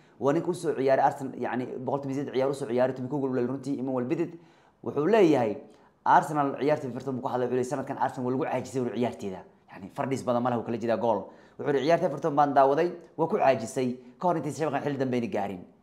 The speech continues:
Waxay u baahan yihiin," buu leeyahay, "inay u ciyaaraan sidii xagga la soo dhaafay." War Arsenal xagga la soo dhaafay waxay koox lagu raaxaystay maqaarkeeda. Ilaa in yar mooyaane xagga la soo dhaafay,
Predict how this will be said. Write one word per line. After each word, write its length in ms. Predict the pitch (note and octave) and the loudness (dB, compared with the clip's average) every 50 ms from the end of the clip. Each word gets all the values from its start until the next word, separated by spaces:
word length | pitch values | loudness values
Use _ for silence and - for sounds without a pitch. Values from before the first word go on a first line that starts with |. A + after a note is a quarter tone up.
| _ _ _ _ _ _ | _ _ _ _ _ _
Waxay 160 | - - D#3 F3+ | -6 -4 -2 -2
u 20 | G3+ | -2
baahan 300 | D#3+ C3 E3 D#3+ D#3 E3+ | 0 2 2 2 2 2
yihiin," 120 | F3+ E3+ C#3+ C#3+ | -2 -2 -4 -4
buu 80 | D3 D#3+ | 0 2
leeyahay, 200 | D#3 D3 D3+ C#3+ D#3 | 4 4 4 2 0
"inay 80 | E3 | -2
u 60 | F3+ E3+ | -2 -2
ciyaaraan 320 | D3 D#3 D3 C#3+ C#3+ C#3+ | 0 2 4 4 4 2
sidii 140 | C#3+ - D#3 | 0 -4 -2
xagga 160 | D#3 D#3 D3 D3 | 0 2 2 2
la 60 | C#3 | 0
soo 120 | C#3+ D#3 | 0 2
dhaafay." 320 | C3+ A#2 A2 - - G2 F#2+ - - - - _ _ _ | 2 2 2 2 -4 -8 -8 -10 -16 -20 -20 _ _ _
War 140 | A2 B2 B2+ | -2 -2 0
Arsenal 480 | B2+ C3 D#3 F3 G3 G3 F3+ E3+ D#3 C#3 | 2 4 6 6 6 6 4 0 -2 0
xagga 160 | - D#3+ D#3+ | 0 2 0
la 80 | D#3 C#3+ | 0 0
soo 100 | D3 D#3 | 0 2
dhaafay 160 | C#3+ C#3+ C#3 | 2 2 2
waxay 220 | C#3+ C#3 C3+ B2+ - | 0 -2 -4 -4 -4
koox 140 | - C#3 C3 | -8 -6 -4
lagu 180 | D3 C#3+ D3+ | -4 -2 0
raaxaystay 380 | D#3 D#3 C#3 - C3 B2 C#3 B2+ | 0 0 0 0 -4 -6 -4 -4
maqaarkeeda. 440 | C3 C3 D#3 D3+ C#3+ C3+ A#2+ G#2+ - - - - - _ _ | 0 4 4 4 4 2 -4 -6 -6 -10 -16 -20 -20 _ _
Ilaa 300 | - A#3+ A#3 A3 G3+ G3 - | 4 4 6 6 6 6 4
in 160 | - B3 B3 | 2 2 4
yar 160 | A3+ G#3+ F#3+ D#3+ | 6 6 6 6
mooyaane 380 | E3 D#3 D#3+ E3 E3+ D#3+ D#3 C#3 | 6 4 6 6 6 6 4 4
xagga 240 | C#3+ E3 D#3+ D3 | 2 2 4 4
la 80 | C#3+ C3+ | 2 2
soo 140 | C3+ D#3+ D#3+ | 2 2 4
dhaafay, 280 | C#3 A#2+ A#2 - A#2 | 4 4 4 4 -2